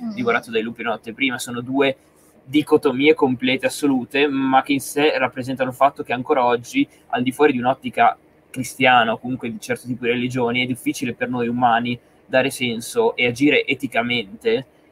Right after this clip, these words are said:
Speaker 2: in un mondo che sostanzialmente sottende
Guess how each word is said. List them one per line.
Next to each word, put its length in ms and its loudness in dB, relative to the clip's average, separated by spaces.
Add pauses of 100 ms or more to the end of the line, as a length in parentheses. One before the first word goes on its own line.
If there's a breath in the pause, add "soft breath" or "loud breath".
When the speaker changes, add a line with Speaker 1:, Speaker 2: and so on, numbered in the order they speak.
(120)
Speaker 2:
in 140 -2
un 100 0
mondo 240 2
che 120 -6
sostanzialmente 760 -4
sottende 840 -2